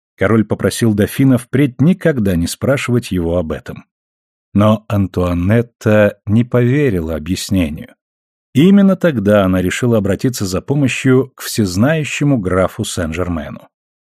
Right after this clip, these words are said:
Как и мадам Помпадур, она пользовалась приготовленной им косметикой.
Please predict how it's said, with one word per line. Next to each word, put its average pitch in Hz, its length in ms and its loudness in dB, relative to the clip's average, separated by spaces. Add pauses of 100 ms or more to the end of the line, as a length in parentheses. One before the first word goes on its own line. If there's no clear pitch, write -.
(200)
Как 135 300 -4
и 120 80 -2
мадам 110 360 2
Помпадур, 104 640 -4
она 147 200 0
пользовалась 160 680 -2
приготовленной 143 840 0
им 95 240 -4
косметикой. - 840 -10